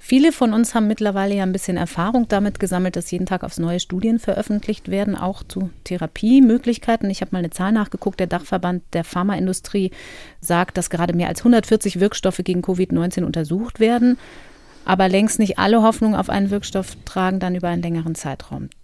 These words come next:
Das sieht man dann auch daran, dass sie in den Erprobungsphasen, die so ein Medikament durchlaufen muss, gar nicht weit kommen. Vielleicht machen wir da auch erstmal noch eine grundsätzliche Erklärung. Es gibt drei Phasen der klinischen Erprobung und vorgeschaltet ist die vorklinische Entwicklung,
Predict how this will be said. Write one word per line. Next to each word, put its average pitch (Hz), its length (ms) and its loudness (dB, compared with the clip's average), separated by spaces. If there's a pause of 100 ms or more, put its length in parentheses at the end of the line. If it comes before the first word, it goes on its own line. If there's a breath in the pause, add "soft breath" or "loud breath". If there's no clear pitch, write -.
(140)
Das 165 180 -2
sieht 226 160 0
man 240 160 6
dann 208 120 0
auch - 140 -4
daran, 196 300 0
dass 202 160 -2
sie 190 160 -2
in 190 220 -4
den 175 340 -2
Erprobungsphasen, 247 1000 4
die 214 80 2
so 196 60 -2
ein 185 160 0
Medikament 190 640 2 (320)
durchlaufen 202 680 2
muss, 214 400 2
gar 180 180 0
nicht 180 220 -4
weit 165 240 -6
kommen. 151 260 -4 (360 loud breath)
Vielleicht 196 300 0
machen 226 180 4
wir 214 80 2
da 202 120 2
auch - 220 4
erstmal 214 320 0
noch 196 80 -2
eine 190 200 -2
grundsätzliche 185 520 -2
Erklärung. 151 340 -2
Es 156 100 -6
gibt - 240 -2
drei 160 220 2
Phasen 214 560 4
der 208 180 2
klinischen 214 400 -2
Erprobung 220 400 0
und 175 120 -2
vorgeschaltet 226 640 2
ist - 180 -6
die 190 80 -2
vorklinische 254 840 4
Entwicklung, 240 540 2